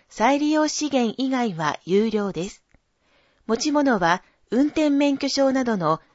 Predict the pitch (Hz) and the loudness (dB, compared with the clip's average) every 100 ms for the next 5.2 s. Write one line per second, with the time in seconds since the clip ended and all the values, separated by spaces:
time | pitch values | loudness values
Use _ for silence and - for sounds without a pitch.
0 | _ - 311 311 269 170 190 240 226 254 | _ -10 -2 0 0 0 0 0 0 -2
1 | 240 233 240 185 190 196 151 - 180 226 | -2 -2 -2 -4 -4 -6 -6 -4 -2 0
2 | 233 208 202 214 175 143 139 143 _ _ | -2 -4 -6 -8 -10 -10 -4 -4 _ _
3 | _ _ _ _ _ _ _ _ _ _ | _ _ _ _ _ _ _ _ _ _
4 | _ _ _ - 220 269 269 247 247 202 | _ _ _ 0 2 2 -4 -6 -4 -4
5 | 190 | -4